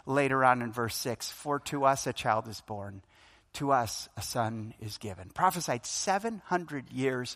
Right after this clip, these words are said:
and when Christ was born, that prophecy was fulfilled because God is a God of his word. And the birth of Jesus, how he came into this world, was a fulfillment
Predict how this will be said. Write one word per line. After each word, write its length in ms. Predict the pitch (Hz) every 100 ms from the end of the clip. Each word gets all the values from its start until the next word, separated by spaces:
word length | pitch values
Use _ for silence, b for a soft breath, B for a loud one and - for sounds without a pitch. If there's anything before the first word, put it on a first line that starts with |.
| B B B
and 120 | 123
when 100 | 120
Christ 540 | - 180 208 - -
was 280 | 180 139 127 110
born, 340 | - 135 135 113
that 260 | 107 -
prophecy 880 | - - 135 135 123 - - 95 95 _ B B B
was 220 | 139 131
fulfilled 800 | - - 113 - - 165 123 104 - -
because 380 | 120 - 107 107
God 600 | - 135 101 - 98 110 b b b b
is 140 | 117 120
a 40 |
God 480 | 117 135 98 95 98 -
of 100 | 107
his 160 | 104
word. 440 | 120 143 143 113 104 B B
And 160 | - 151
the 60 | 127
birth 460 | - 185 208 - -
of 200 | 160 127
Jesus, 460 | - 165 143 120 -
how 340 | - 208 254
he 160 | 208 226
came 300 | - 190 170
into 400 | 196 214 208 190
this 260 | 175 -
world, 360 | 175 214 147 131 B B
was 220 | 180 180 170
a 40 |
fulfillment 760 | - 151 - 202 226 196 107